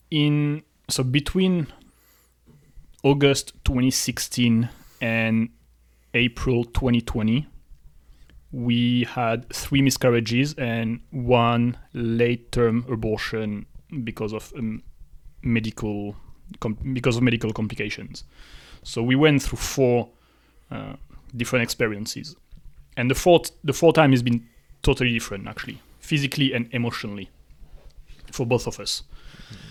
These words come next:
Um, the first time when,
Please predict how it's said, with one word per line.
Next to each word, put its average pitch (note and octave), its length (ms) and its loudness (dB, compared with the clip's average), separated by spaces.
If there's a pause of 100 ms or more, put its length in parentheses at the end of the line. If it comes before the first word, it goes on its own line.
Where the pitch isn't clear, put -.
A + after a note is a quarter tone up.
(380)
Um, B2 600 -10 (1900)
the B2+ 160 -2
first - 360 -2
time B2 420 0 (320)
when, B2+ 760 0